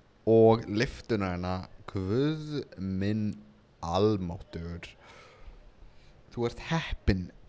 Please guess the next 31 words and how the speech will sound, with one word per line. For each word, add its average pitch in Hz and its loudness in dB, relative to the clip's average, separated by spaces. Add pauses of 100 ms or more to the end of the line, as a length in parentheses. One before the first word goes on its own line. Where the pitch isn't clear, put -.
ef 104 2
þú 107 4
nærð 113 2
að 98 -4
komast 113 -2
niður 107 -2 (400)
í 104 -4
lobbyið 95 0
á 101 0
innan 101 0
við 85 -4
fimm 98 -2
mínútum. 90 -8 (520)
Þá 104 0
ertu 98 -4 (160)
heppinn. 95 -8 (480)
Lyftunar 107 0
hérna 90 -4 (260)
eru 107 2
sko - -2
á 110 0
skjaldböku 120 0 (320)
hraða. 90 -2
Það 110 0
eru 107 0
ekkert - -10 (160)
eðlilega 151 0
hægar. 90 -2 (520)
Það 104 -12
er 104 -8
ekkert - -10